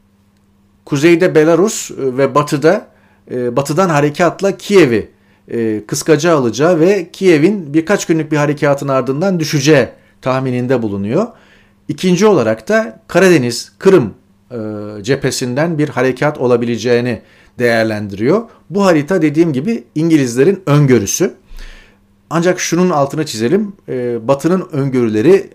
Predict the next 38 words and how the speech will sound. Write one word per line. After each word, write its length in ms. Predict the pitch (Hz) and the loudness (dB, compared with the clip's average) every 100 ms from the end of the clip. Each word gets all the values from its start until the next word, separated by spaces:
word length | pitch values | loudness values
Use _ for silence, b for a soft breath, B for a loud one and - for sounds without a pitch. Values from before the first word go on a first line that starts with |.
| - 117 | -18 -12
haftalardır 600 | 131 - 143 143 117 180 | -12 -6 -2 -2 -2 -4
pek 220 | 156 151 | -4 -4
tutmadı. 420 | 170 - 101 120 | -6 -6 -6 -4
Özellikle 460 | 151 117 143 160 131 | -2 -2 -2 -2 -4
Amerika 440 | 117 139 156 139 | -2 -2 -2 -2
ve 80 | 123 | 0
İngiltere 460 | 117 127 127 135 139 | -2 -4 -4 -4 -4
sürekli 340 | - 190 151 | -2 -4 -4
tarih 360 | 139 135 156 147 | -4 -2 -2 0
vererek 360 | 110 117 165 | 0 0 -2
"Şu 160 | - 160 | -4 -4
gün 120 | 147 | -4
savaş 400 | 143 135 139 139 | -4 -2 -2 -4
çıktı 240 | 127 - | -8 -8
çıkacak, 440 | 143 - 113 151 151 | -8 -4 -2 -2 -4
Rusya 260 | 139 - | -8 -4
girdi 300 | 135 135 131 | -4 -4 -4
girecek." 400 | 131 123 127 151 B B - | -6 -2 0 -2 B B -8
tahminleri 460 | 120 123 127 135 | -6 -4 -2 0
yaptı 280 | 127 101 - | 0 -2 -2
ama 220 | 147 147 | -2 0
bu 220 | 135 180 B B B B | 0 0 B B B B
bir 120 | 151 - | -6 -2
türlü, 420 | 139 123 180 185 - b b b b b - | -2 2 2 2 -6 b b b b b -10
e, 260 | 120 117 | -6 -4
tutmadı. 540 | 113 180 - 104 135 226 b b b b b b | -4 -8 -6 -4 -2 -4 b b b b b b
Şu 280 | - - 233 | -14 -4 0
fotoğraf 420 | 226 196 185 185 | 0 2 0 0
dikkat 300 | 156 180 180 | -2 -2 -2
çekici. 540 | 151 135 104 127 214 233 | -4 -6 -4 -2 -4 -4
Amerika, 380 | 127 143 147 151 | -4 -4 -2 -2
İngiltere 440 | 143 139 156 139 | -2 -2 -2 -2
demişken 420 | 139 156 - 139 | -2 -4 -2 -4
onu, 380 | - 131 143 - | -2 -4 -4 -4
e, 280 | 110 107 104 | -8 -8 -6
nazara 360 | 113 120 123 117 | -2 2 2 2
vereceğim. 440 | 117 113 165 202 | 0 0 -2 -2
Ortada 560 | 139 143 165 175 185 | -2 -2 -2 0 -2